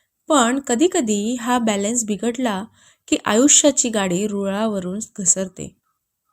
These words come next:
एक जानेवारीला ग्रहांची अशी काही स्थिती बनते की जर तुम्ही सकाळी उठल्यापासून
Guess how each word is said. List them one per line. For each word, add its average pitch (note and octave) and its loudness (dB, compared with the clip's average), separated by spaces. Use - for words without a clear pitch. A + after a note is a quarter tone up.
एक F#3 -4
जानेवारीला G3 -4
ग्रहांची F#3+ -6
अशी G3+ -2
काही C4+ 0
स्थिती C#4 -2
बनते B3+ 0
की D#4+ 2
जर C4+ 4
तुम्ही A#3 0
सकाळी A3+ 0
उठल्यापासून A3 -2